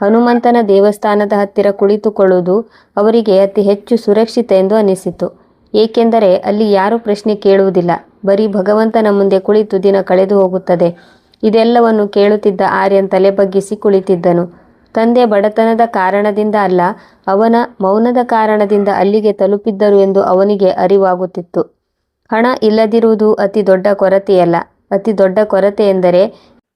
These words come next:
ಈಗ ನಿನ್ನ ಅಗತ್ಯ ಯಾರಿಗೂ ಇಲ್ಲ ಎಂದು ಅರಿತು ನೋವು ಅನುಭವಿಸುವುದು. ಕಾರು ಈಗ ಗೋಮತಿ ನಗರದ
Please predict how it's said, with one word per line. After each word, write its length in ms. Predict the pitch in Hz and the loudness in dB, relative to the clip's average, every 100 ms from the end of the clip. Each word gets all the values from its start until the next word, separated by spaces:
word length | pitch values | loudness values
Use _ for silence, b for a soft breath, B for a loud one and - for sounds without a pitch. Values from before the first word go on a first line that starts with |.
| _ | _
ಈಗ 220 | 233 233 240 | 0 2 2
ನಿನ್ನ 260 | 233 247 262 | 2 2 0
ಅಗತ್ಯ 480 | 233 233 233 240 226 | 0 0 0 0 2
ಯಾರಿಗೂ 440 | 202 202 226 226 | 0 0 0 -2
ಇಲ್ಲ 280 | - 226 220 | -4 -2 0
ಎಂದು 360 | 226 208 208 202 | 2 2 2 2
ಅರಿತು 600 | 208 208 220 196 185 - | 2 -2 0 0 0 -2
ನೋವು 280 | 208 220 226 | -2 0 0
ಅನುಭವಿಸುವುದು. 960 | 208 202 202 190 190 190 180 175 175 b b b - | 0 0 2 2 0 -2 -4 -4 -8 b b b -6
ಕಾರು 320 | 214 233 254 | -2 0 -2
ಈಗ 260 | 220 220 214 | -4 -2 0
ಗೋಮತಿ 500 | 202 202 214 220 226 | 2 0 0 0 0
ನಗರದ 400 | 208 196 196 190 | 0 2 2 0